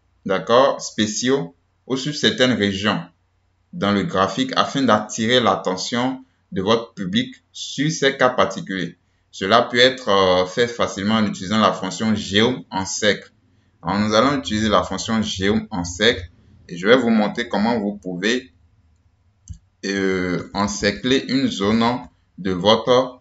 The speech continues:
graphique. Donc, euh, nous avons déjà im-, importé toutes les librairies. Donc, la fonction Géome en cercle appartient à la librairie G galt.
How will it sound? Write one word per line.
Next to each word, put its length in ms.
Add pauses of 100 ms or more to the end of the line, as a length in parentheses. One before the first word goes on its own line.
graphique. 560
Donc, 240 (800)
euh, 440 (380)
nous 260
avons 240
déjà 260
im-, 120 (100)
importé 480
toutes 200
les 140
librairies. 580
Donc, 240
la 140
fonction 360
Géome 300
en 120
cercle 320
appartient 400
à 60
la 120
librairie 440
G 320
galt. 260